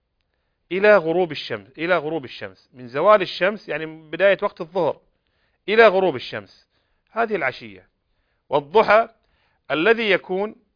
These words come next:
من طلوع الشمس إلى زوال الشمس إلى وقت الظهر،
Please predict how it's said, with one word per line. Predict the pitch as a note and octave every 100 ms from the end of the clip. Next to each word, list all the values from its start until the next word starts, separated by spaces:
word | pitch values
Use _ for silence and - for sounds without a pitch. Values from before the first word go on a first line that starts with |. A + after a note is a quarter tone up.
| _ _
من | A#2 C#3+
طلوع | D3 D#3+ G3 A3+
الشمس | F#3 - E3 E3 F#3+ - _ _ _ _ -
إلى | G#3 G#3+ G3+
زوال | D#3 D#3+ E3+ D#3+
الشمس | C#3 - C3 G2+ - _ _ _ _ _ _ _ _ -
إلى | C#3
وقت | C#3+ -
الظهر، | A#2+ A#2+ G#2+